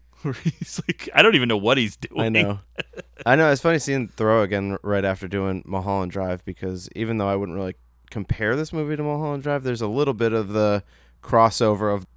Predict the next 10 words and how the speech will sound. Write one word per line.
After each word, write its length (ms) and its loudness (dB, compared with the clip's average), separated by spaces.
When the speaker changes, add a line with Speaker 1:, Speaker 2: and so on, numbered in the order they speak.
Speaker 2:
what's 580 2
reality 760 2
here. 400 -2
Speaker 1:
Yeah, 420 2
that 140 4
was 120 2
definitely 400 2
a 80 0
big 300 -4
vibe 560 2